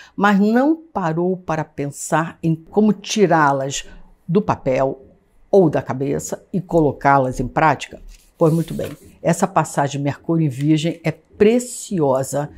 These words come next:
e você não pode desperdiçá-la.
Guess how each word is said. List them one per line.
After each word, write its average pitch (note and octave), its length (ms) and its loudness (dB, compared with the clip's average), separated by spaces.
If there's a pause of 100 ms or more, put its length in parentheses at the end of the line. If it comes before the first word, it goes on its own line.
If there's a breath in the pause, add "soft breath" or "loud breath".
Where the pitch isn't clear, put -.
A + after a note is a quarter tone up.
(260 soft breath)
e D#3 80 0
você D3+ 320 0
não F3+ 360 2
pode C#3+ 680 -4 (240)
desperdiçá-la. - 840 -4